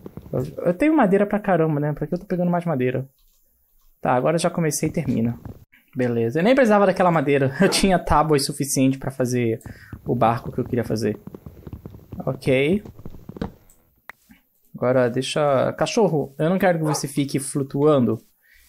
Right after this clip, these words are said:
Então me faça um favor, entre no barco. Aqui, ó. Venha.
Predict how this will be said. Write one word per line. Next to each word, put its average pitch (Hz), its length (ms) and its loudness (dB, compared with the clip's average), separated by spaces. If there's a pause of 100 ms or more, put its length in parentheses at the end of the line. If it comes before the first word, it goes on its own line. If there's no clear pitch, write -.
(140)
Então 156 240 0
me 160 100 -2
faça 196 300 2
um - 20 -4
favor, 139 440 2
entre 156 240 2
no 135 100 2
barco. 135 400 0 (180)
Aqui, - 240 0
ó. 117 100 4 (560)
Venha. 135 280 0